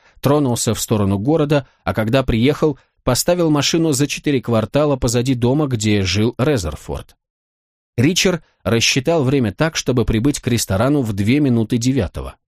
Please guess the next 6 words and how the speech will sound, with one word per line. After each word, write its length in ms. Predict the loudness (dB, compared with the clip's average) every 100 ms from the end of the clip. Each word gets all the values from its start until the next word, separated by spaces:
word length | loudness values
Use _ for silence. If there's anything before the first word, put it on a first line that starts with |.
| _ _ _ _ -2
Он 180 | 0
сразу 500 | 0 0 0 0 0
засёк 420 | -2 -2 0 -2 -2
там 200 | -2 0
русского, 460 | 0 -2 -2 -4
который 440 | -2 -2 0 0